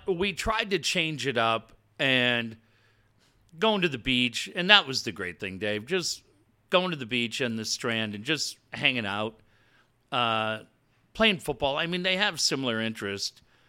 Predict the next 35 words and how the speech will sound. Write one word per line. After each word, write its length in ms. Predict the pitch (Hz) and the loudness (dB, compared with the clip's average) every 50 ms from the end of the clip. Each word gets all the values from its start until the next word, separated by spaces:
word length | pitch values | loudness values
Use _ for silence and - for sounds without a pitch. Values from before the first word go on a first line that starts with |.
| _ _ _ _ _ _ _ _ | _ _ _ _ _ _ _ _
They 180 | - 151 151 | 4 4 4
play 220 | 139 - - 180 175 | 4 4 -2 -2 0
this 260 | 160 165 147 127 - | 0 0 -2 -2 -2
game. 380 | - 135 127 127 123 123 117 113 | -2 0 2 2 2 0 0 -2
It's 300 | 110 101 104 - - - | -4 -4 -6 -8 -8 -8
creative 580 | _ - - 147 127 127 127 127 120 123 110 104 | _ -8 -6 -4 0 2 2 2 2 0 -4 -4
destruction. 880 | 110 107 - - - - 123 104 104 - - - 120 107 98 101 98 92 _ _ _ _ _ _ | -8 -6 -6 -6 -4 -2 -4 -4 -2 -4 -4 -4 -4 -4 -4 -6 -8 -10 _ _ _ _ _ _
So 240 | - - - 135 117 | -8 0 2 2 2
they, 320 | 113 120 120 123 127 123 131 | 4 2 2 2 0 -2 -6
they 180 | 143 151 151 | -4 -6 0
got 300 | 143 156 156 143 - - | 4 4 4 4 2 -4
tablets, 540 | - - 107 104 104 101 107 107 95 - - | -2 0 0 0 0 -2 -6 -6 -4 -4 -4
and 120 | 127 113 | -4 -2
they're 80 | 113 110 | -4 -4
playing 300 | 104 - 120 104 101 98 | -2 -2 -2 -2 -2 -4
that 180 | 98 92 90 80 | -6 -8 -8 -8
game. 260 | 87 82 80 87 85 _ - _ _ _ _ - - _ _ _ _ | -10 -12 -12 -14 -18 _ -20 _ _ _ _ -20 -20 _ _ _ _
But, 300 | 139 156 185 180 185 208 | 6 6 6 6 6 6
yeah, 240 | 240 254 185 127 120 | 6 8 8 8 6
I 40 | 123 | 4
mean, 180 | 147 170 175 175 | 2 -2 -2 2
there, 200 | 202 214 202 190 | 4 4 4 2
there 300 | 180 180 185 185 202 190 | 0 -4 0 4 4 4
are 40 | 170 | 4
times 520 | - 156 147 139 143 139 139 139 127 - | 2 0 4 4 4 4 2 -2 -4 -6
when 260 | 143 131 131 127 120 123 | 0 2 2 2 4 4
they, 460 | 127 120 117 117 117 117 117 - _ | 4 4 6 4 2 0 -4 -8 _
they 140 | - 156 147 | -2 -2 0
need 160 | 131 135 127 | 0 -2 -4
kind 240 | 110 - 151 123 120 | -2 0 0 0 0
of 80 | 107 101 | -2 -8
a 40 | |
break. 320 | 101 90 - 110 113 110 - | -8 -6 -2 -4 -4 -2 0
But 160 | - 160 151 | -2 -2 0
remember, 640 | 170 180 180 190 240 311 302 208 120 110 110 110 | 0 -4 -4 -2 -4 -4 -4 -4 -4 -4 -4 -6